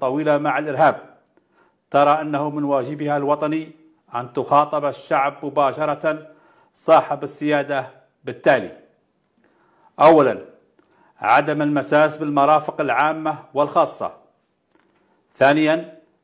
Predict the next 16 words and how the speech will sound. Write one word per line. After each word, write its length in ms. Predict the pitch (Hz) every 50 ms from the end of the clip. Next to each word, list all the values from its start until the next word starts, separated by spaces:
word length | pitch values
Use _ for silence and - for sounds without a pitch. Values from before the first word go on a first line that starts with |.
| _ _ _ _ _ -
التأكيد 540 | 117 113 - 135 120 - - 160 160 147
على 260 | 143 123 135 147 156 156
أن 180 | 156 160 156
القوات 640 | 151 147 151 - 156 147 135 135 151 156 151 151 170
المسلحة 840 | 156 147 135 - 156 156 160 151 135 - 165 160 160 - - - _ _ _ _ _ _ _ -
لن 280 | 131 131 131 131 -
تخذل 360 | - 214 214 156 143 143 147
الشعب 480 | 143 - - - 165 147 147 160 156 - - - _ _ _ _ _ _ _ -
ولن 280 | 110 131 151 147 -
تتركه 540 | - 147 131 - 151 156 156 160 147 151 123
عرضة 380 | 117 147 156 147 135 160 156 151
للابتزاز 640 | 143 139 135 135 - 139 135 131 156 156 151 139 147
والعبث، 520 | 147 151 151 139 151 127 113 101 - - - _ _ _ _ _ _ _ _ _ _ _ _ _ -
وأنها 440 | 110 113 139 160 160 147 147 143
عند 260 | 131 123 151 160 143 143
وعدها 760 | 131 147 151 139 143 147 151 143 151 156 156 160 156 -